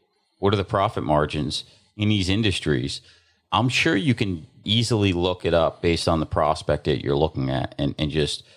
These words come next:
spark some different conversations, spark some different questions. A couple of advisors I talked to lately is just,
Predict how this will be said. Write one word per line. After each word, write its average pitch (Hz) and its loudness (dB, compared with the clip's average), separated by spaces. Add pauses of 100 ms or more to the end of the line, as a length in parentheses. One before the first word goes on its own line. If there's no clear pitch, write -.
(140)
spark 98 0
some 87 -4
different 85 -2
conversations, 82 0
spark 90 -2
some - -6
different 80 -2
questions. 85 0 (480)
A - -20
couple 95 -2
of 87 -4
advisors 92 0
I - -16
talked 90 0
to 87 -2
lately 87 2
is 78 0
just, - -6